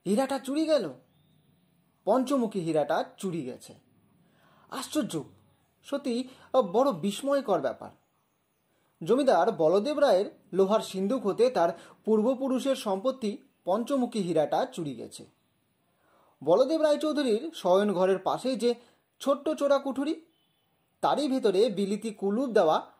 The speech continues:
আয়রন চেস্ট এবং সেই লোহার চেস্টের মধ্যে এক গুপ্ত কোটরে রূপার একটা কৌটোর মধ্যে সেই হীরাটা ছিল। সেই হীরাটা চুরি গেছে। অভূতপূর্ব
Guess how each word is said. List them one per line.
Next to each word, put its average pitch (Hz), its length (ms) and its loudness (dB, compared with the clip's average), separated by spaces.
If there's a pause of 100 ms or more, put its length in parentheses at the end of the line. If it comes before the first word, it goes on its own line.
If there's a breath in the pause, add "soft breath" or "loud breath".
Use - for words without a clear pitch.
(200 soft breath)
আয়রন 233 400 2
চেস্ট 302 300 -4
এবং 226 320 2 (420 soft breath)
সেই 202 260 2
লোহার 175 340 0 (100)
চেস্টের 214 340 0
মধ্যে 165 300 -2
এক 165 320 -2 (260)
গুপ্ত 226 380 -2
কোটরে 233 480 2
রূপার 180 360 2
একটা 165 280 -2
কৌটোর 262 540 2
মধ্যে 254 420 0 (120)
সেই 190 180 0
হীরাটা 165 500 0
ছিল। 104 280 -14 (600)
সেই 285 360 -2
হীরাটা 160 480 -2 (120)
চুরি 143 260 -10
গেছে। - 320 -18 (1400)
অভূতপূর্ব 262 840 0